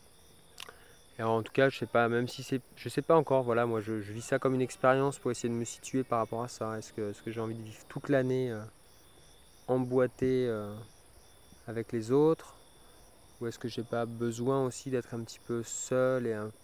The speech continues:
peut-être un peu plus avec, euh, avec les é-, les éléments naturels que, que, que, que la ville, euh,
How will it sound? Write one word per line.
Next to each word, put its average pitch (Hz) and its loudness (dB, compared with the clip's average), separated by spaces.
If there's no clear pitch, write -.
peut-être 117 -4
un 113 -2
peu 110 -8
plus - -8
avec, 110 -2
euh, 107 -4
avec 120 -10
les 117 -2
é-, 120 0
les 113 -2
éléments 117 0
naturels 135 0
que, 110 0
que, 101 -6
que, 98 -6
que - -10
la 104 -4
ville, 113 -6
euh, 104 -4